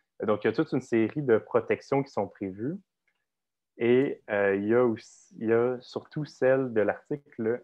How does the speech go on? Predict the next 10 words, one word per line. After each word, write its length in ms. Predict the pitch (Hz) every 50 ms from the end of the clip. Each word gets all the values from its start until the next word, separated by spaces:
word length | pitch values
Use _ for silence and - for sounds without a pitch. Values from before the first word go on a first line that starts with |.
| _ _ _
six, 640 | _ _ _ _ - 131 143 139 _ _ _ - 160 160 156 _ _ _ _ _ _ _ _ _ _ _ _ _ _ _ _ _ _ _ _ _ _ _ _ _ _ _ _ _ _ _ _
qui, 300 | _ - 110 110 113 113
euh, 520 | 110 101 101 98 98 98 98 95 95 95 101
qui 180 | - _ -
est 40 | 107
important 400 | 104 - 101 101 - - 143 143
pour 260 | 139 - - 123 117
mon 140 | 120 107 101
premier 300 | 104 - 113 110 113 120
argument. 420 | 123 120 107 98 98 92 90 85